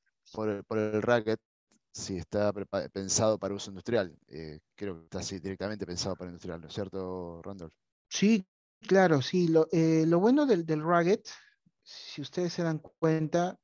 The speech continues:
Speaker 2: el tema industrial mucho te piden puertos seriales.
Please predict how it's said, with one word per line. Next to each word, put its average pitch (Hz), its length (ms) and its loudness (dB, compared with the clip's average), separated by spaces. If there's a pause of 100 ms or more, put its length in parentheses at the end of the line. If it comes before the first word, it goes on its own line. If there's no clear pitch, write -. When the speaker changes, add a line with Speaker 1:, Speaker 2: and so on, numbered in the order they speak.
Speaker 2:
el 143 160 -4
tema 214 320 4
industrial 180 500 4
mucho 185 320 2
te 175 120 -2
piden 165 420 2
puertos 165 680 4 (400)
seriales. 143 840 4